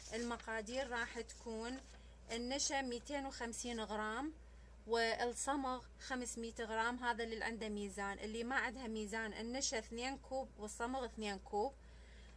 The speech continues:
أما بالنسبة لهذه ال-، الجليسرين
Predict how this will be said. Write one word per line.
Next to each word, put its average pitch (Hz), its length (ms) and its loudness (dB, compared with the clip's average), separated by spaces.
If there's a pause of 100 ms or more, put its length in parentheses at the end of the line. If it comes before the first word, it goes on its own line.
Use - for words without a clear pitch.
(260)
أما 240 400 2
بالنسبة 233 760 0
لهذه 247 840 0
ال-، 196 840 -4 (560)
الجليسرين 247 960 0